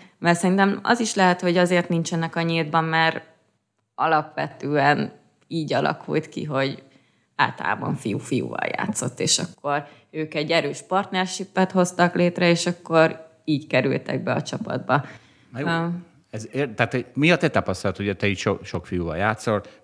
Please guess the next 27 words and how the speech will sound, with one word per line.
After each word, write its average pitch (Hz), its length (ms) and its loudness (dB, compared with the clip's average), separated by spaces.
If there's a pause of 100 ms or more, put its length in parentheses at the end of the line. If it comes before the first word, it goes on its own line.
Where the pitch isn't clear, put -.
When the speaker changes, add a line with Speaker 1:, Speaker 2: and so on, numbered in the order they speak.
(120)
Speaker 2:
van, 131 140 0
mi 151 100 4
a 107 80 2
különbség 87 380 2
fiú 95 180 6
és 82 120 4
lány 78 180 0
partner - 460 -4
közt? - 280 -16 (240)
Van-e 104 280 0
különbség - 500 0
így, - 400 0 (240)
hogy - 160 -4
fiú 82 260 4
és - 200 -2
lány? 87 200 -6 (520)
Speaker 1:
A, 262 300 -6 (380)
a - 20 -2
bridge 349 380 0
asztalnál 262 800 2 (440)
szerintem 220 1120 -2 (320)
jó 208 180 2
esetben 151 480 -2
nincsen. 180 560 -6 (480)
Az, 233 320 2
hogy 202 280 0 (120)
a, - 80 -4